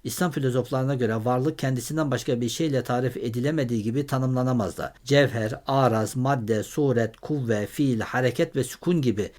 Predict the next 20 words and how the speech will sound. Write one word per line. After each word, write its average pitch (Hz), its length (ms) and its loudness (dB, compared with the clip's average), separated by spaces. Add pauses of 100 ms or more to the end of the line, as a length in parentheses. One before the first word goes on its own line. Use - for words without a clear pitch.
temel 147 300 0
kavramları 127 720 0
öncelikle 147 500 0
mantık, 127 500 0
fizik 139 300 -4
ve 131 100 2
metafizik 123 500 0
açılardan 120 540 0
incelemişlerdir. 120 920 0 (300)
İslam 185 300 0
filozofları 127 680 0 (200)
Allah'ın 139 380 2
dışındaki 127 460 -2
her 147 180 0
varlıkta 135 560 0 (220)
zat 135 340 0
ve 117 140 4
vücut 123 400 4
ayrımı 117 420 0
yaparlar. 110 640 0